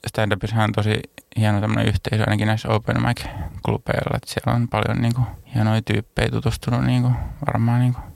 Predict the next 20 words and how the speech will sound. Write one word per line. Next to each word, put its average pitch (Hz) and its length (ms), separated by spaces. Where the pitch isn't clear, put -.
kymmeniä 117 440
ihmisiä 120 380
suht - 240
hyvin. 123 260
Ja 104 120
sitten 117 180
voi 104 140
mennä 104 180
aina 113 160
johonkin 113 380
klubille, 104 360
niin 101 100
siellä 104 220
on 113 120
aina, - 120
niinku, - 220
tuttuja - 360
melkein. 117 440
Et - 160
heti 98 120